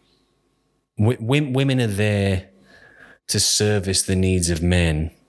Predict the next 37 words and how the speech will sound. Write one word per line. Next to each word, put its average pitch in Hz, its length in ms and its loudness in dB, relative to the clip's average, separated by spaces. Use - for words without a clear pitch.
and 87 100 -2
be 90 100 0
treated 95 500 0
however 92 400 0
men 87 240 2
want 87 160 2
to 85 40 0
treat 98 380 0
them. 78 300 0
And 92 100 0
it's 95 180 -2
only 110 480 0
because 98 340 -2
women 95 320 0
are 87 60 0
so, 90 460 0
you 87 200 0
know, 82 280 0
um, 82 460 0
prudish 104 640 0
or 90 40 0
whatever 85 420 0
that 80 180 0
this 90 140 0
guy's 87 300 0
had 90 260 -2
to 92 80 0
use 87 80 2
a 85 80 2
robot 85 600 0
instead. 82 640 -2
'Cause 117 100 -2
that's 123 240 0
the 101 100 -4
word, 101 300 0
that's 117 180 -2
the, 90 220 0